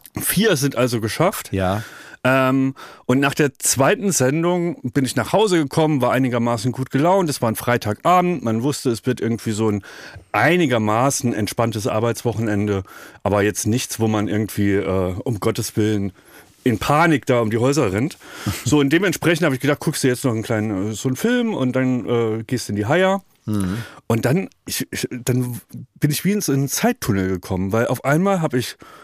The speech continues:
Speaker 1: ist mir am nächsten Tag auch aufgefallen, ich hab dann das Licht ausgemacht, es war halb zehn. Ich war bester Laune.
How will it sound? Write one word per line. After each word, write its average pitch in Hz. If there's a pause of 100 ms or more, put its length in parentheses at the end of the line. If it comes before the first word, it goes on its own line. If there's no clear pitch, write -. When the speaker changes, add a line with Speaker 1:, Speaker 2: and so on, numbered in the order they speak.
(680)
Speaker 1:
ist -
mir 139
am 120
nächsten 123
Tag -
auch 107
aufgefallen, 113
ich -
hab -
dann 117 (280)
das -
Licht -
ausgemacht, 160
es -
war 117
halb 139
zehn. 92 (240)
Ich 107
war 117
bester 143
Laune. 92